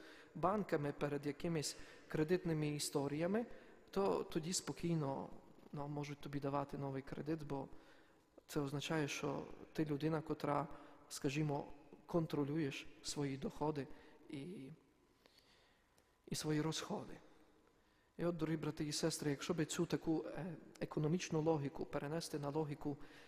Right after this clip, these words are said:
Євангелія, ми постійно, спокійно можемо жити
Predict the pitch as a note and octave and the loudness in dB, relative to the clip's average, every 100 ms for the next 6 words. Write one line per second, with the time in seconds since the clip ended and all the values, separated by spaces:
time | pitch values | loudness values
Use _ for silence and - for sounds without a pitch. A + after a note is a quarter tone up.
0 | - C#3+ D3 C#3+ C#3 C3 C3+ C3+ - D3+ | -6 2 4 6 6 4 0 -4 -4 -8
1 | - - - - - - - - _ - | -12 -16 -12 -12 -14 -18 -20 -20 _ 0
2 | F#3+ F#3+ D#3+ - G3 E3+ C#3 - C#3+ - | 2 2 0 0 2 4 2 -2 -4 0
3 | D#3 C#3 C#3 C#3 C3+ C3+ C3 C#3 - C#3 | 2 2 0 -2 -2 -2 0 -2 -2 -4